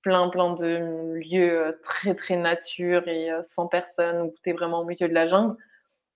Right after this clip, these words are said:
Donc, euh, à voir comment ça évolue. Moi, euh, si demain tu me demandes si tu veux aller à Bali, je te conseille à deux mille pour cent. Mais,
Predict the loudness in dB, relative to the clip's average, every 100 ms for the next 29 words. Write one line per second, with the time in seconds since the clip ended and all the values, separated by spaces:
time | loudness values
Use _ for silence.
0 | -6 -2 4 8 6 4 -6 _ _ _
1 | _ _ _ 4 8 12 10 10 2 6
2 | 6 6 4 0 -2 -6 _ -6 -2 0
3 | 0 -2 -6 -6 -2 0 -2 -4 -4 -4
4 | -6 -10 _ _ -20 -14 2 4 4 4
5 | 4 2 -4 -10 -10 -4 -2 -2 -4 0
6 | 0 0 -4 -10 0 0 0 -6 _ _
7 | _ _ -2 2 4 4 4 0